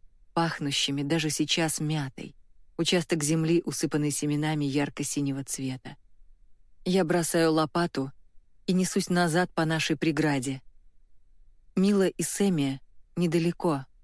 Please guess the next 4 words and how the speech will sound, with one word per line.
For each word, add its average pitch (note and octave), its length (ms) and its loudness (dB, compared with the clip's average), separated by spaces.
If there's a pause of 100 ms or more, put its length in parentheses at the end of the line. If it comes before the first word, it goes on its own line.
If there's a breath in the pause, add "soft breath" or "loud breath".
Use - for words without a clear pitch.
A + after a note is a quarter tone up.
(140)
возле D3+ 320 2
поваленного D3+ 560 0
дерева. C3+ 480 -2 (1160)
«Фуэго!» G#3 680 2